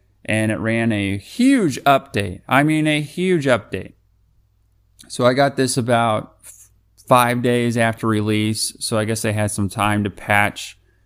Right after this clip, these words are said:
at least some of it to get it to the point where it was playable. So I, I, I turned it on, and this is on a P S four Pro, and I turned it on,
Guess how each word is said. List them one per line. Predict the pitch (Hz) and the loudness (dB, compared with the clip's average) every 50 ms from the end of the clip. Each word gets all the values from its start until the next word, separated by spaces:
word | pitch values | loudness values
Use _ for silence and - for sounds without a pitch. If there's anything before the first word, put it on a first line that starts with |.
| _ _ _ | _ _ _
at | - 113 113 | -4 -2 0
least | 117 117 110 107 - - - | 0 0 -2 -2 -4 -2 0
some | - 170 160 160 156 | 2 2 2 2 0
of | 156 139 147 | 0 0 0
it | 143 143 135 - - _ _ _ _ _ - | 0 0 -2 -4 -8 _ _ _ _ _ -10
to | - 131 | -8 -4
get | 113 131 127 120 | -2 0 0 0
it | 110 90 | 0 -2
to | 123 117 | -4 -4
the | 107 95 | -4 -6
point | - - 113 107 104 | -6 -4 -4 -4 -2
where | 101 104 101 | -2 -2 -2
it | 98 | -2
was | 98 98 - | -4 -6 -8
playable. | - - - 107 101 98 95 92 90 92 90 90 90 | -10 -6 -2 -2 -2 0 -2 -4 -4 -4 -4 -6 -6
So | - - 127 120 | -4 0 2 2
I, | 120 107 110 120 | 2 4 2 0
I, | 117 - - | -2 0 0
I | 117 117 | -2 -2
turned | 113 - 143 139 143 151 | -2 -2 -2 0 0 0
it | 156 135 | 0 0
on, | 123 113 117 123 135 131 - - - | 0 0 0 -2 -4 -6 -6 -6 -6
and | 110 110 113 | -4 -4 -4
this | 117 - 123 | -4 -4 -2
is | 117 | -2
on | 123 117 113 110 | 0 0 0 -2
a | 104 | -4
P | - - 120 120 | -6 -4 -2 -2
S | 117 117 - | -2 -2 -4
four | - - 135 131 135 139 | -6 -6 -4 -4 -4 -4
Pro, | - - - - - 139 131 110 98 92 92 92 101 104 - _ _ _ _ _ _ _ _ _ - | -6 -10 -14 -8 -2 0 2 2 2 2 0 -2 -4 -6 -10 _ _ _ _ _ _ _ _ _ -6
and | - 110 110 | -4 -2 0
I | 104 104 | 0 -2
turned | 98 - 135 127 135 143 147 | -2 -4 -2 -2 0 0 0
it | 135 | 0
on, | 131 117 110 110 107 107 107 110 | 0 0 0 0 -2 -2 -4 -6